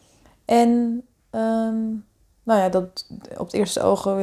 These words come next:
de dierenarts heeft, eh, de eerste gezondheidschecks gedaan en dat was allemaal in orde. Dat de dierenarts toen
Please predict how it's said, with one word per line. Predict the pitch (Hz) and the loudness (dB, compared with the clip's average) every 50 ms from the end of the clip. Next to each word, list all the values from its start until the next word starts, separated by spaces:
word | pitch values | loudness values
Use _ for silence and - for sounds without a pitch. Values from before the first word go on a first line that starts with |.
| 196 208 | 0 0
de | 208 196 | 0 -2
dierenarts | 180 202 202 202 196 196 196 - | 0 0 0 2 2 0 0 0
heeft, | - 196 185 180 - - | -2 -4 -4 -6 -8 -6
eh, | 196 185 185 185 185 180 185 180 | -4 -2 -2 -2 -2 -2 -4 -6
de | 185 175 - 196 | -6 -6 -4 -2
eerste | 196 202 196 196 - 202 | -2 -2 -2 -2 -4 -6
gezondheidschecks | 190 196 190 196 196 196 190 185 - - - 196 190 - | -4 -2 -2 -2 0 0 -2 -2 -2 -4 -4 -6 -6 -8
gedaan | - 190 180 185 180 | -8 -4 -2 -2 -2
en | 180 | 0
dat | 185 180 | -2 -2
was | 180 180 180 | -2 -2 -2
allemaal | 180 180 180 175 | -2 -2 -2 -2
in | - - 180 185 | -2 -2 0 2
orde. | 208 240 247 254 262 277 277 - _ _ _ _ _ _ _ _ _ _ _ _ _ _ _ _ _ _ _ - - - - _ _ _ _ _ _ _ | 4 4 6 4 4 2 -2 -8 _ _ _ _ _ _ _ _ _ _ _ _ _ _ _ _ _ _ _ -20 -20 -20 -20 _ _ _ _ _ _ _
Dat | - 233 | -4 -4
de | 214 208 | -2 2
dierenarts | 202 240 240 240 233 233 - - | 4 4 6 6 4 2 0 -2
toen | - 233 233 226 | -2 0 2 2